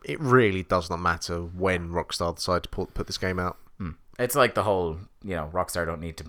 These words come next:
Speaker 2: worry about E three because
Speaker 1: No.
Speaker 2: they don't need E three.
Speaker 1: Yeah, yeah.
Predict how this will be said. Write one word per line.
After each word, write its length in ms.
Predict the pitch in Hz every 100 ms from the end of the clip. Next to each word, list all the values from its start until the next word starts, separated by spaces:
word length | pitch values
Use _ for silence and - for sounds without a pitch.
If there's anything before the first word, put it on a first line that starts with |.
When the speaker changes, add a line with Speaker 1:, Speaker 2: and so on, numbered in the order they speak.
| 78
Speaker 2:
worry 200 | 95 80
about 220 | 78 76 78
E 120 | 90
three 360 | 80 - 85 71
because 400 | 78 - 80 76
Speaker 1:
No. 140 | 120 - - _
Speaker 2:
they 240 | - 73 78 -
don't 200 | 85 80
need 180 | 80 73 73
E 40 |
three. 260 | - 69 104
Speaker 1:
Yeah, 180 | 90 57
yeah. 280 | 73 55